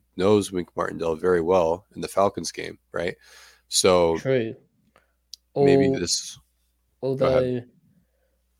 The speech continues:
Speaker 2: they had some issues going downfield on that, right?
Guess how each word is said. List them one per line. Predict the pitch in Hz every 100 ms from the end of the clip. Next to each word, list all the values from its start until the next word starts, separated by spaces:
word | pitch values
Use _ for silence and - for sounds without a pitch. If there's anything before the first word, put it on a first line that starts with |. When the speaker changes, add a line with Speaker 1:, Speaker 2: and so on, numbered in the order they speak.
| _ -
Speaker 2:
they | 131 127
had | 131 127
some | 135 127
issues | 127 123 120 117 117 -
going | 127 120 113
downfield | 110 113 110 117 117 113
on | 107
that, | 92
right? | - 117 127